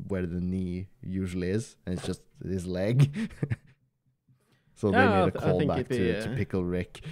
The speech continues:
Speaker 1: in that
Speaker 2: it would be
Speaker 1: episode.
Speaker 2: good.
Speaker 1: I, I, I think so as well.
Speaker 2: Don't remember
Speaker 1: Um,
Speaker 2: the date I sa-,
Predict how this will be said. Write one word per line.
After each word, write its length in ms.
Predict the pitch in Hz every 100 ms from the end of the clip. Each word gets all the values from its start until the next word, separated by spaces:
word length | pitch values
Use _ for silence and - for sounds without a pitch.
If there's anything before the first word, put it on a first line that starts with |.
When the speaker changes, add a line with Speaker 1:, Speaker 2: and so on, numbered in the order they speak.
| - _ _ _ _
Speaker 1:
in 140 | 95 92
that 180 | 85 -
Speaker 2:
it 40 |
would 80 | 135
be 60 | 120
Speaker 1:
episode. 440 | 113 113 120 123 - _ _ _ -
Speaker 2:
good. 80 | -
Speaker 1:
I, 60 |
I, 240 | - 104 - - - -
I 40 | 151
think 380 | - 92 80
so 200 | - 82 64
as 200 | 58 -
well. 280 | - - - _ _ _ _ _ _ _ _ _ _ _ _ _ _ _ _ _ -
Speaker 2:
Don't 220 | - 139 135
remember 260 | 135 135
Speaker 1:
Um, 60 | 131
Speaker 2:
the 80 | 123
date 360 | 127 135 135
I 80 | 135
sa-, 420 | 127 139 131 127